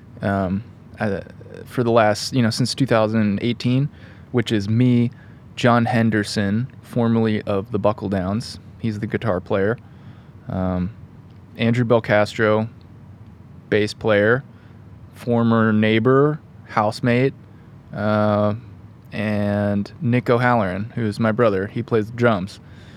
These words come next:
And this has been, um, the lineup for, you know, a couple years. And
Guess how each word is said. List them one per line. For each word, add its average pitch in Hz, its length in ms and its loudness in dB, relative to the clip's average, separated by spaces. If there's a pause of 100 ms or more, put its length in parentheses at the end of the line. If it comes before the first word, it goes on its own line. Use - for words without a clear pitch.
(640)
And 104 640 0 (1300)
this 120 220 -4
has 110 160 -6
been, 110 420 2
um, 104 580 2 (1200)
the 113 100 0
lineup 110 480 2 (180)
for, 104 600 0 (240)
you 107 60 -4
know, 98 80 -2
a 101 40 -6
couple 110 300 -4
years. 107 560 -2 (840)
And 95 480 -2